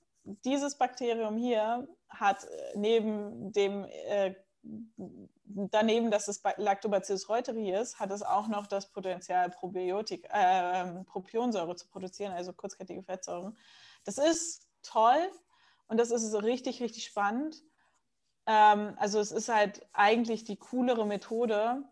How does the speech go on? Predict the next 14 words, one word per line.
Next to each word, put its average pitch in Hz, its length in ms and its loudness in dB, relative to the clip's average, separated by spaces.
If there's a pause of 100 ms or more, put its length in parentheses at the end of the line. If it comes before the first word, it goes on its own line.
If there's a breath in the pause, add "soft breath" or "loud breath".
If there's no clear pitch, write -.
(180)
aber 240 300 6
ich 233 80 -4
finde, 240 440 0
dass, 202 400 -2
ähm, 196 320 2
um 208 280 -4
Korrelationen 202 680 -2
zum 214 180 -6
Beispiel 196 360 -2
zwischen 190 360 -10
einfach 180 480 -4
Bakteriengattungen 185 1200 -4
und 180 160 -10
bestimmten 180 760 -10